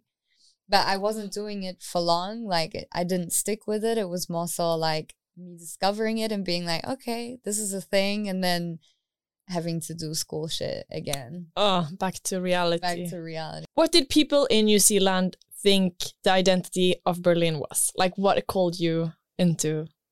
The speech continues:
Speaker 2: coming here?
Speaker 1: Actually, I had, like, no idea about Berlin. Like, I heard of it as a place. Of course, I knew it <laughs> existed. But I felt like in New Zealand, we're, like, hella in a bubble. It's really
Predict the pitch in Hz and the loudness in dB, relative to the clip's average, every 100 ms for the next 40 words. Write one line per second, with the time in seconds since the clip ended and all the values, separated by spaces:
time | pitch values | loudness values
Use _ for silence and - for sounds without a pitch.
0 | _ - 185 170 165 - - _ 190 208 | _ -4 -2 -2 -2 -6 -10 _ -6 -4
1 | - 254 226 208 208 202 196 190 196 190 | -4 -4 -6 -4 -4 -6 -8 -6 -4 -4
2 | - 190 180 180 175 170 - 175 170 160 | -6 -12 -10 -4 -2 -2 -2 -2 -2 -2
3 | 170 190 202 202 196 202 196 202 220 240 | 0 2 0 0 -2 0 -2 -4 -6 -10
4 | _ _ _ 202 208 202 180 170 175 196 | _ _ _ -4 -2 -4 0 0 2 0
5 | 208 208 175 170 165 185 175 208 - 185 | 0 0 0 -2 -4 -4 -4 -4 -8 -12
6 | - 185 190 214 180 180 220 240 196 262 | -2 2 2 2 -2 2 6 6 6 4
7 | 240 - 285 - - - - - _ - | 4 0 -2 -4 -10 -8 -8 -10 _ -2
8 | - 523 494 - 254 240 - 226 226 240 | 2 4 2 0 2 2 2 0 2 0
9 | 240 _ - 208 214 190 _ _ 196 202 | -4 _ -4 -4 -6 -12 _ _ -6 -2
10 | 180 190 214 233 214 190 180 165 151 - | 4 6 6 4 2 2 4 2 0 -6
11 | - - 196 196 156 147 170 165 170 165 | -4 2 2 4 2 2 -2 2 2 4
12 | 151 117 165 - - 196 190 - 190 202 | 2 0 -2 -10 -2 0 0 -2 2 2
13 | 190 175 165 151 | 2 -2 -6 -12